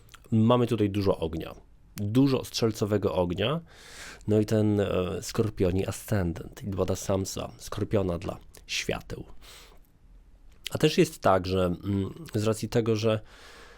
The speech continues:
Wenus i Mars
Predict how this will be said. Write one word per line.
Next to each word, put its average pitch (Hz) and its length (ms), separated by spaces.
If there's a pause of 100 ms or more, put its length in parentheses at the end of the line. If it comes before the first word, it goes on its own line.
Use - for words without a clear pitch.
(680)
Wenus 104 920 (120)
i 123 100
Mars 123 680